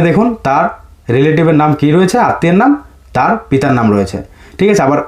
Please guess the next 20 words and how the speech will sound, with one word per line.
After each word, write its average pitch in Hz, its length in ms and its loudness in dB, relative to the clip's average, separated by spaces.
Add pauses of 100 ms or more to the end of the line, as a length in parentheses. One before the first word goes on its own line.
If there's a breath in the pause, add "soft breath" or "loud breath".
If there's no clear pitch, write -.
উপরেরটা 202 420 0
দেখুন 214 180 2 (100)
তার 160 200 0
স্বামীর 135 300 0
নাম 110 180 -2
রয়েছে, 101 240 -2 (460 loud breath)
ঠিক 208 200 0
আছে? 254 120 0 (220)
আবার 180 200 0
এখানে 196 240 2
দেখুন 226 240 2
তার 151 140 0
স্বামীর 135 260 0
নাম 113 160 0
রয়েছে, 104 200 0 (120)
এবার 151 220 0
এখানে 180 280 2
দেখুন 214 240 0
তার 156 200 0
নাম 202 100 0